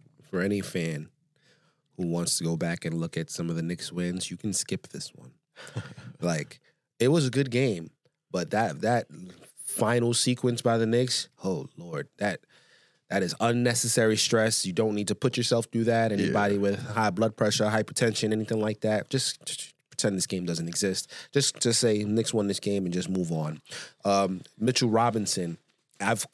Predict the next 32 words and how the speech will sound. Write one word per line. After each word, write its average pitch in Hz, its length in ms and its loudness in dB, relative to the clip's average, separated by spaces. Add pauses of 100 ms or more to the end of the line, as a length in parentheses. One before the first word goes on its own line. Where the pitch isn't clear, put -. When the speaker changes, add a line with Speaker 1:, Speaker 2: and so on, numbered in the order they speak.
Speaker 1:
continuously 110 680 2
said 98 300 2
that 95 240 -2
I 101 100 -2
think 107 200 -2
the 104 80 -2
Knicks 98 300 -2
played, 101 520 0 (360)
would, 104 180 2 (180)
would 117 120 0
have 107 180 -2
played 104 320 0
Atlanta 98 340 0
Hawks 101 300 0
better 101 260 2
in 92 160 -2
that 90 200 -4 (460)
playoff 98 540 2
series 92 540 0
if 104 140 -2
Mitchell 95 280 2
Robinson 95 440 0
was 92 160 -2
healthy 92 520 -4 (380)
and 101 140 2
available 92 500 2
to 92 120 0
play. 78 320 -2 (400)
Speaker 2:
Probably 95 160 2
would've 95 160 4
Speaker 1:
And - 60 -2
Speaker 2:
won. 98 280 -6